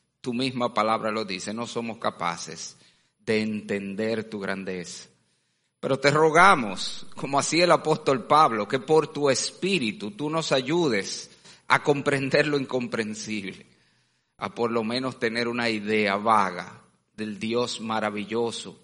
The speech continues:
incomparable al cual servimos y adoramos, y poder regocijarnos en que ese Dios ha condescendido para con nosotros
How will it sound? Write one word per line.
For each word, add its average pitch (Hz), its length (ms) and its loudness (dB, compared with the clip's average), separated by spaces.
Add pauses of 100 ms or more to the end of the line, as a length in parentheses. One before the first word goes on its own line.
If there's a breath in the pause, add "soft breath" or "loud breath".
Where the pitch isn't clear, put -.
(300)
incomparable 107 840 -2
al 101 160 -6
cual 104 220 -2
servimos 104 640 -6
y 101 40 -2
adoramos, 92 680 -8 (320 soft breath)
y 127 120 -2
poder 127 300 2
regocijarnos 107 1080 -2 (640)
en 107 180 -8
que 123 120 2
ese 131 200 2
Dios 98 640 -4 (280)
ha 117 120 -6
condescendido 120 960 -2
para 104 220 -2
con 101 160 -6
nosotros 92 840 -6